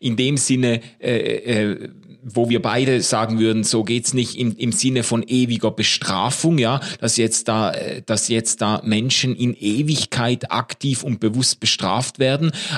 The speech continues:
Aber es, man kann es verstehen als eine Strafe, die ewige Konsequenzen hat. Und das könnte man eher in ein-,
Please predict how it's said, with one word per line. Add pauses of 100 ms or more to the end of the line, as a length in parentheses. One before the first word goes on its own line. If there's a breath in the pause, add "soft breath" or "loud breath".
Aber
es,
man
kann
es
verstehen
als
eine (720 loud breath)
Strafe,
die
ewige
Konsequenzen
hat.
Und
das
könnte
man
eher
in
ein-,